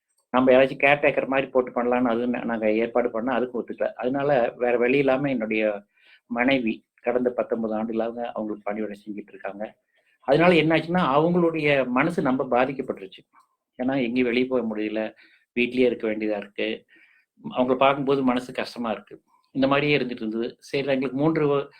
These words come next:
வருடம் இங்க வர்றதுக்கு வேண்டிய வாய்ப்பு இருந்தங்காட்டி நாங்க என்ன பண்ணோங்க, ரெண்டாயிரத்தி பதினாலு ஆகஸ்ட்ல வந்து இங்க வந்து பெங்களூர்ல, இது வந்து திருப்பூர் வந்தோம். திருப்பூர்ல மன்னரை என்கிற இடத்துல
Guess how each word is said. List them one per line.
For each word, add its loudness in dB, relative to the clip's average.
வருடம் 6
இங்க 2
வர்றதுக்கு 2
வேண்டிய -4
வாய்ப்பு 0
இருந்தங்காட்டி -4
நாங்க -4
என்ன -4
பண்ணோங்க, -6
ரெண்டாயிரத்தி 2
பதினாலு 2
ஆகஸ்ட்ல -4
வந்து -6
இங்க -6
வந்து -8
பெங்களூர்ல, -6
இது -4
வந்து -12
திருப்பூர் -4
வந்தோம். -16
திருப்பூர்ல 4
மன்னரை 4
என்கிற -2
இடத்துல -2